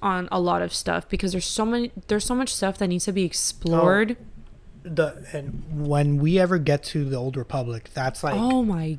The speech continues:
Speaker 1: God,
Speaker 2: that's
Speaker 1: dude.
Speaker 2: extensive. Like, there's so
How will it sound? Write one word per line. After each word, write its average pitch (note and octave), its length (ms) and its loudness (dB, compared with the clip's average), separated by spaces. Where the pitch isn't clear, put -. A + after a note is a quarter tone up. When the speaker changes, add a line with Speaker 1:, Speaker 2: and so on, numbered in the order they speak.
Speaker 1:
God, F#3 560 4
Speaker 2:
that's D#3+ 180 4
Speaker 1:
dude. E3+ 120 4
Speaker 2:
extensive. D3+ 1120 2
Like, D#3 220 6
there's E3 260 8
so E3+ 1120 8